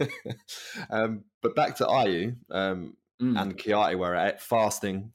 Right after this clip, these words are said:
Speaker 1: for that during that performance as well is no mean feat.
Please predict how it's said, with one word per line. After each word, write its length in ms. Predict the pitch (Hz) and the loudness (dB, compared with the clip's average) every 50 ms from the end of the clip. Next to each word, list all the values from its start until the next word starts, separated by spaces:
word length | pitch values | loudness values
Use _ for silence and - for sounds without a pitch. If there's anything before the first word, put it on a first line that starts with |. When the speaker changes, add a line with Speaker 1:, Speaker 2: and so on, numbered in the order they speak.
| _ | _
Speaker 1:
for 120 | - - - | -6 -2 0
that 160 | 95 - - 90 85 - | 0 0 -2 -4 -6 -2
during 220 | - 110 98 92 | 2 2 4 4
that 140 | 92 - - | 2 0 0
performance 460 | - 98 - - 98 92 92 85 78 | -2 -6 0 0 0 2 0 -2 -4
as 120 | 92 87 85 | -4 -4 -2
well 260 | 92 90 90 90 90 | 0 2 2 2 2
is 300 | 87 90 87 85 - - _ _ _ _ _ _ _ - - _ _ _ 87 | 0 0 -2 -2 -6 -12 _ _ _ _ _ _ _ -20 -20 _ _ _ -20
no 260 | 87 90 92 95 95 | -12 -4 0 0 0
mean 240 | 92 92 95 92 90 | 2 0 -2 -2 -4
feat. 360 | 90 - - 87 87 90 - | -6 -2 0 2 2 2 2